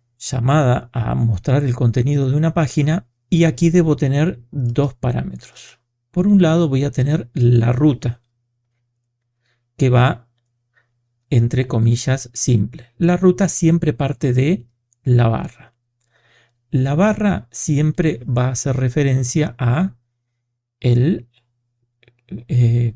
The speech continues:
homepage, digamos, al localhost o la base de nuestra página. A partir de ahí tenemos,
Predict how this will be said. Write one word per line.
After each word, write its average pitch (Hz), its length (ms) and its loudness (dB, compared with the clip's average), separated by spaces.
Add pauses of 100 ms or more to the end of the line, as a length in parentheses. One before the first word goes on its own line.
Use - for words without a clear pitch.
(280)
homepage, 123 500 2
digamos, 117 400 -2
al 120 200 2
localhost 117 800 0
o 127 340 -2 (460)
la 110 400 2
base 147 380 0
de 123 120 2
nuestra 113 320 0
página. - 540 -10
A 120 160 -4
partir 127 380 0
de 131 120 0
ahí 143 220 2
tenemos, 117 540 0